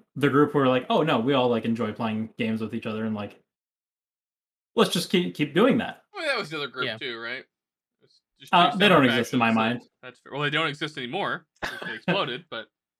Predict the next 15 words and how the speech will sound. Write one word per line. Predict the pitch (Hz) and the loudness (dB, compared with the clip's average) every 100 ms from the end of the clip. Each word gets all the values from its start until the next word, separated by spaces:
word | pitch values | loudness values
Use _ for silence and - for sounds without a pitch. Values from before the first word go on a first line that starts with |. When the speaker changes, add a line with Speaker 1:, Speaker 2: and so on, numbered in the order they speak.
| _ | _
Speaker 1:
Oh. | 226 - - _ _ _ _ _ _ _ _ - | 4 4 0 _ _ _ _ _ _ _ _ -4
Oh, | 131 139 | -2 0
that's | 120 - 123 | -2 -6 -6
right. | 117 135 117 - _ _ _ _ | -2 -2 -2 -6 _ _ _ _
Speaker 3:
Yeah, | 214 143 | -4 -2
Speaker 1:
Yeah, | 120 247 | 0 2
no, | 240 254 | 2 4
Speaker 3:
so | 175 151 | 4 4
Speaker 1:
I, | 147 156 156 | 4 4 4
I | 143 | 4
thought | 180 139 | 4 4
there | 135 | 4
was | 127 | 4
another, | 120 120 127 120 | 2 2 2 2
like, | 110 104 - | 0 -4 -10